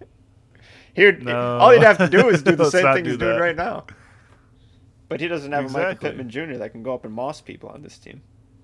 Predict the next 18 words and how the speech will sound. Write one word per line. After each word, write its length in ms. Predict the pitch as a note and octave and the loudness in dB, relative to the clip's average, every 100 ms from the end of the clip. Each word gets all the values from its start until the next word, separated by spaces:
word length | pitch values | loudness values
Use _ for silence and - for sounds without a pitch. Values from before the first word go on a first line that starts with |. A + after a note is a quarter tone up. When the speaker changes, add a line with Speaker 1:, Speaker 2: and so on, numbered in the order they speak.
| _ _ _ _ _ _ _ _ _ _ _ _ _ _ _ _ _ _ _ | _ _ _ _ _ _ _ _ _ _ _ _ _ _ _ _ _ _ _
Speaker 2:
You 140 | C#3 D3+ | -6 -4
know, 460 | G#3+ G#3 D3+ - - | -4 -4 -8 -10 -16
we 160 | C#3 E3+ | -10 -10
can 160 | B3 | -10
just 180 | D#3 A#2+ | -12 -12
move 260 | B2 D3+ C3 | -6 -6 -2
right 200 | B2+ A#2+ | -2 -2
into 200 | C#3 A#2 | -6 -12
the 100 | - | -14
Colts 400 | - C#3 G#2+ - | -8 -8 -8 -14
because 320 | A2 A2+ G#2+ | -16 -14 -10
Jonathan 380 | - F3+ G#3 A2 | -6 -6 -8 -12
Taylor 320 | B2+ C3+ A2+ | -8 -6 -6
is 100 | G#2 | -6
Dynasty 440 | - A2+ G#2 - G#2+ | -6 -6 -8 -10 -8
R 100 | G#2+ | -6
B 100 | |
one, 100 | B2+ | -4